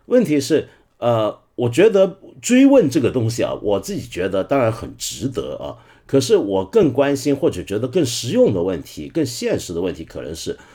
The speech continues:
我们以后如何与它共存。就是说，这个东西它现在已经在了，而且它的应用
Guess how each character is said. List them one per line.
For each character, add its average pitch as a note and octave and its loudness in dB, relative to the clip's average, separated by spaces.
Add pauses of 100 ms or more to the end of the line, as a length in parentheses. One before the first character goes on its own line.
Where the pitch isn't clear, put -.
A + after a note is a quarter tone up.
(100)
我 G2 0
们 G2+ -4
以 F2 -8
后 C#3 2
如 A#2 -2
何 C3+ -2
与 C3+ -12
它 C3+ -8
共 D3 0
存。 - -12 (500)
就 C#3+ 2
是 B2+ 6
说， A#2+ 0 (280)
这 B3 -2
个 F#3+ 6
东 C3+ 2
西 A#2+ -4
它 A#2+ -4
现 A#2+ -2
在 A2+ 0
已 D2+ -4
经 A2 -4
在 A#2+ 0
了， - -14 (340)
而 D3+ 4
且 G2+ -2
它 C#3 -4
的 C3 0
应 A#2+ 0
用 G#2+ 0